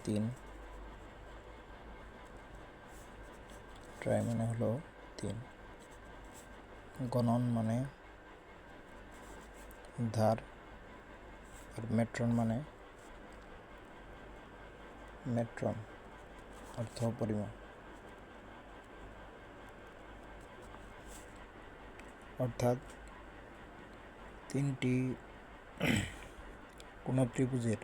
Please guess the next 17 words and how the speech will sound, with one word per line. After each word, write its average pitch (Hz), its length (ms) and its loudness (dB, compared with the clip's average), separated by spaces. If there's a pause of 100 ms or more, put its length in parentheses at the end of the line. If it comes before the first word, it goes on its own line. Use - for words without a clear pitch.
(960)
তিনটি 131 420 6 (280)
কোনো 123 220 8 (220)
কোন, 127 280 8
কোনো 135 280 8
ত্রিভুজের 127 460 4
তিনের 131 260 6 (480)
কোণের 135 260 8
সাথে 127 520 4 (680)
বাহুর 120 340 10 (1160)
যে 113 300 8 (440)
সম্পর্ক 123 500 6
স্থাপন 127 440 6
করা 120 240 8
হয় 110 200 6
যার 113 140 8
মাধ্যমে, 113 420 6 (960)
তাকে 113 440 8